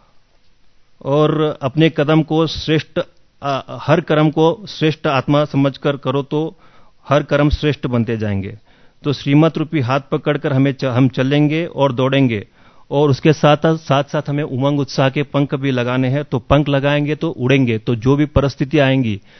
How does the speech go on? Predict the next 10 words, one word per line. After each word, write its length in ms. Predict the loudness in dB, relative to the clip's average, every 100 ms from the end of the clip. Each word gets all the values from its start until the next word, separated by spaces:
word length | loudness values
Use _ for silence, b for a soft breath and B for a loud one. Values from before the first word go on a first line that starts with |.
| b b -2
तो 140 | -2
उस 200 | 0 -2
परिस्थिति 500 | 0 0 0 -6 -6
को 240 | -6 -8 -6
आसानी 320 | -8 -2 -2 -2
से 140 | -6
पार 280 | -4 -4 -4
स-, 100 | -8 -12
कर 80 | -10
सकेंगे। 520 | -10 -12 -12 -12